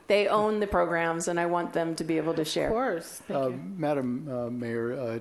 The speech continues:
Speaker 3: Text to nine one one is just a, another, it's gonna be a countywide program, another way for the public to go ahead and get information to our Combined Communication Center.
Speaker 2: Oh.
Speaker 3: Just like we did with, uh, uh, hard, uh, hardline, uh, phones, and now we transitioned to cell phones, uh,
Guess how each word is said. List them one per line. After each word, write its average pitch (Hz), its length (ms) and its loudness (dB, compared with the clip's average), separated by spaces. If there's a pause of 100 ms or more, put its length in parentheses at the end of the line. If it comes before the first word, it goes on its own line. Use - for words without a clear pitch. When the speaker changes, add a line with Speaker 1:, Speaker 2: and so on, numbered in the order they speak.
Speaker 3:
Text 160 220 -6
to 143 80 -2
nine 123 140 -2
one 113 180 -4
one 117 180 -4
is 110 120 -6
just 123 200 -8
a, 123 240 -6
another, 123 580 -2
it's 117 140 -8
gonna 123 120 -4
be 110 140 -4
a 107 60 -6
countywide 113 580 -6
program, 110 460 -4
another 127 260 -2
way 117 300 -2
for 113 400 -4
the 110 140 -6
public 113 440 -6
to 117 80 -6
go 113 220 -6
ahead 107 180 -6
and 113 120 -6
get 117 180 -4
information 117 720 -4
to 113 100 -4
our 113 160 -4
Combined 107 380 -10
Communication 107 640 -12
Center. 117 360 -10
Speaker 2:
Oh. - 280 -14
Speaker 3:
Just 135 180 -4
like 135 160 -2
we 143 80 -2
did 123 300 -2
with, 117 340 -4
uh, 110 300 -2 (400)
uh, 113 160 -4
hard, 127 380 -2 (100)
uh, 135 360 -8
hardline, 127 920 -2
uh, 113 220 -4
phones, 127 560 -4
and 113 160 -6
now 113 200 -4
we 113 160 -4
transitioned 117 540 -6
to 110 80 -6
cell 120 300 -4
phones, 117 580 -6
uh, 110 260 -6